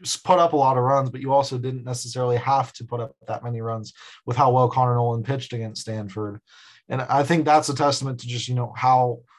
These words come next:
how talented this team was, is that they did, they could overcome the adversity and they could win games, not only when people didn't think they could, but when their kind of the way the team fit together shouldn't have necessarily let them, they were able to kind of figure out ways to get around that and win.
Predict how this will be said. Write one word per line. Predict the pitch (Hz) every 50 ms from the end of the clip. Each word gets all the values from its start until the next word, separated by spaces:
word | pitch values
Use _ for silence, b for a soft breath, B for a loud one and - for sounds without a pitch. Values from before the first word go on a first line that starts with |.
| b b b b -
how | 143 156
talented | 151 156 170 156 160 156 143 143 135
this | 139 143 -
team | - 156 156 151
was, | 165 165 123 117 98
is | 104 101 98
that | 123 123 120 117
they | 131 139
did, | 139 151 147 143 135 127
they | 139 139
could | - 156 156
overcome | 160 156 156 156 - 156 151
the | 151 151
adversity | 143 135 117 127 131 127 - - 127 127
and | 123 123
they | 127 127
could | 127 - 127
win | 113 117 127 131 131 127 127 123
games, | 123 127 127 127 127 123 120 117 - b b b b b b b b _
not | - 131 143 160 160
only | 160 156 151
when | 147 147 139
people | 123 131 - 127 131
didn't | 131 139 135 131 127 120 -
think | 131 135 143 131
they | 156 156 151
could, | - 170 175 151 139
but | 139 - -
when | 131 131 127 127 127 127 120 120 - -
their | 131 131 131 127 123 123 120 117 - _ _ _ _ _ _ _ _ _ _
kind | - 143 143 135
of | 131 127 117 117 _ _ _ -
the | 120 123
way | 135 127 139 139 143
the | 143 131 127
team | - 151 147 135 123
fit | - 143 131
together | 127 131 131 127 120 117 113 110
shouldn't | - - - 151 135 135
have | 131 123
necessarily | 123 127 127 123 - 123 - - 127 127 117 117 113
let | 107 113 120 123 120
them, | 143 139 135 131
they | 120 117
were | 117 117 117 113
able | 110 113
to | - 110
kind | - - 113 113
of | 104
figure | - - 110 101 113
out | 110 104 92 107
ways | 110 110 110 107 -
to | - 113
get | 104 110 101
around | 104 101 101 101 104 101 101
that | 98 95 90 92
and | 92 92
win. | 90 -